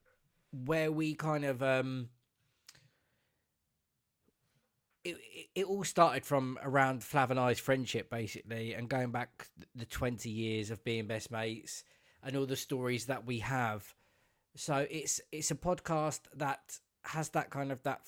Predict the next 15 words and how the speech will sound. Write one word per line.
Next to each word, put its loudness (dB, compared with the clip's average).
friendship 0
angle 0
and -6
experience, -4
but 0
it's -4
also, 0
you -6
know, -4
forty-year-old 0
lads -4
that -2
we're -4
in -8
a, -12